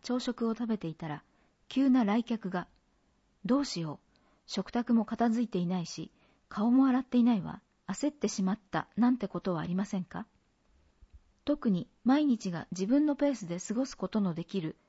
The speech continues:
高齢者においては、このプチ閉じこもりが本当の閉じこもりになってしまう可能性も。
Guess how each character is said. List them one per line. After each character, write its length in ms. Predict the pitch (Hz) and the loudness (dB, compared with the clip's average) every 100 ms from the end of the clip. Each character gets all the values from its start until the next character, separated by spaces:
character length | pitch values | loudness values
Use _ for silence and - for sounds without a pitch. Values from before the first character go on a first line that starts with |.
| _ | _
高 220 | - 285 | 4 4
齢 120 | 285 | 4
者 140 | 277 196 | 2 -4
に 140 | 165 | -2
お 80 | 175 | -2
い 60 | 190 | -2
て 100 | 196 | -4
は、 220 | 160 - _ _ _ _ | -6 -10 _ _ _ _
こ 120 | - | -2
の 180 | 196 214 - _ | 0 0 -6 _
プ 100 | - | -14
チ 180 | - 247 | -6 -4
閉 180 | - 240 | 0 0
じ 100 | 247 | 2
こ 120 | 233 | 2
も 120 | 220 | 2
り 220 | 208 - _ - | 2 -4 _ -8
が 180 | 185 - _ _ _ | -8 -8 _ _ _
本 260 | 262 294 | 0 2
当 220 | 277 254 | 4 4
の 160 | 233 - _ | 4 2 _
閉 160 | - | -4
じ 140 | 208 247 | -2 0
こ 100 | 254 | 4
も 160 | 240 240 | 6 4
り 160 | 220 | 2
に 160 | - 220 | 2 4
な 100 | 254 | 2
っ 40 | |
て 140 | 262 208 | 0 -6
し 100 | 180 | -2
ま 140 | 175 | -2
う 60 | 175 | -4
可 120 | 165 | -4
能 160 | 175 190 | -4 -4
性 220 | - 175 | -2 -4
も。 180 | 165 | -4